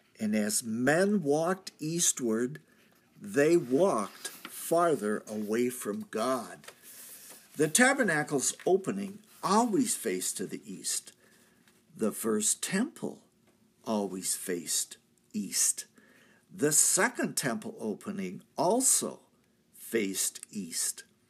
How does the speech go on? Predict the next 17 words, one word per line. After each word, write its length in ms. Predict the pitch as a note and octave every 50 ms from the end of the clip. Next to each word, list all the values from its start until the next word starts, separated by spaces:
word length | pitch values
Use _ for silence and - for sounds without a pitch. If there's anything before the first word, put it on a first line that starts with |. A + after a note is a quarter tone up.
| _ _ _ _ _ _ _ _ _ _ _ _ _ _ _ _ _ _ _ - -
What 140 | - A#2 D3+
do 80 | G3 A#3
we 140 | A#3 A#3 A3+
learn 320 | G#3+ G#3+ G#3+ A#3 B3 B3+
from 220 | B3 - A3+ A3
this? 420 | G#3+ A3 A#3 C4 C4+ - - - - - - - - _ _ _ _ _ _ _
When 600 | - - - G#2+ D3 D#3+ G3 A#3 B3 B3 A#3 A3 G3
leaving 680 | F#3+ A3 A#3+ B3+ B3 A#3 A#3+ A#3 B3 A#3+ A#3+ A3+ G#3
Eden, 560 | - F#3+ G#3 A3+ G#3+ E3+ B2+ G2+ G2 G2 F#2+ - -
when 580 | - B2 C3 D#3+ F#3 A#3 B3+ A#3+ A3+ G#3 E3+
leaving 640 | D#3+ F3 G#3 A3 A#3 G#3+ A3+ A3+ A3+ A3+ A3+ G3+ E3 -
the 120 | E3+ F#3
tabernacle, 880 | F3+ - G#3 F3 G3 G3+ G3+ F#3+ D3+ B2 A2+ A2 G#2 - - G2 - - - - - - - - _ -
when 500 | A#2+ A2+ A#2+ D#3+ G3 A#3 B3+ B3+ A#3+ A#3
leaving 520 | A#3 A#3+ B3 A#3 A#3 A#3+ A#3 A#3+ A3+ G#3+
the 200 | - - F3+ F#3+
temple, 680 | F#3+ - - G#3+ A#3+ C4 C4 - C3 F2 F2+ F2 -